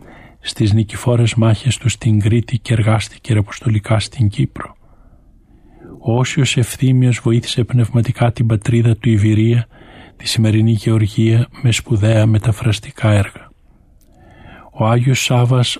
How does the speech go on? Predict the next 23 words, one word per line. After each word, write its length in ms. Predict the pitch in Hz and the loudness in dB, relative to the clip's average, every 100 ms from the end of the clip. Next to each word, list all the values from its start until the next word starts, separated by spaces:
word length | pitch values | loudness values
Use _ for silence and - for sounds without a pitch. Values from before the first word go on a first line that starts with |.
| - | -2
ο 140 | 131 | 2
Νεμάνια, 640 | 117 113 113 117 117 113 - | 4 4 4 4 4 2 0
επέστρεψε 760 | 127 - 120 110 131 120 - | -4 0 0 0 -2 -2 -2
στην 200 | 113 120 | -2 0
πατρίδα 440 | 110 104 117 113 117 | 0 0 0 0 0
του, 160 | - | -4
τη 100 | - | -14
Σερβία, 600 | - 123 110 104 113 107 - - - - - - | -4 0 0 2 2 0 -4 -20 -20 -20 -18 -6
από 260 | 104 113 | -2 -2
τη 100 | 123 | 0
Μονή 300 | 120 123 135 | 2 4 2
Χιλιανδαρίου 800 | - 135 117 117 110 113 117 101 | 0 0 2 2 2 2 2 0
και 140 | - | 0
έγινε 320 | 117 110 113 107 | 0 2 0 0
πρώτος 600 | - 113 117 135 - 139 | 0 -2 0 -2 -2 -2
αρχιεπίσκοπος 920 | 104 - 107 120 - 120 107 113 - | -4 -2 -2 -2 -2 -4 -2 -2 -2
των 160 | 117 | -2
Σέρβων, 560 | - 117 107 104 95 92 _ - - - | 0 0 0 2 0 0 _ -20 -20 -18
με 140 | - 110 | -4 0
λαμπρό 440 | 104 104 101 98 | 2 2 2 2
έργο. 460 | 98 95 - - - _ _ _ _ _ _ _ _ _ | 2 0 -6 -20 -20 _ _ _ _ _ _ _ _ _
Οι 140 | - 123 | -4 -2
Σέρβοι 580 | - 117 113 110 117 | 2 2 2 2 -2